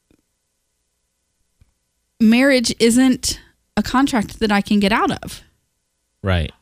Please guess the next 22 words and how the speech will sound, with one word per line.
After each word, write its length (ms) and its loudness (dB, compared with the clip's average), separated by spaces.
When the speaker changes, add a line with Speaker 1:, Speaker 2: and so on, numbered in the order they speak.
Speaker 1:
It, 240 0
it 200 2
is 180 2
something 380 0
that 300 0
I 180 2
went 280 2
into 460 2
knowing 680 2
that 680 -2
it's 280 2
not 240 2
breakable. 540 -2
It's 180 2
not 140 4
Speaker 2:
Mm-hmm. 60 2
Speaker 1:
gonna 120 4
be 140 2
pretty 440 -2
all 120 2
the 100 -2
time. 520 -2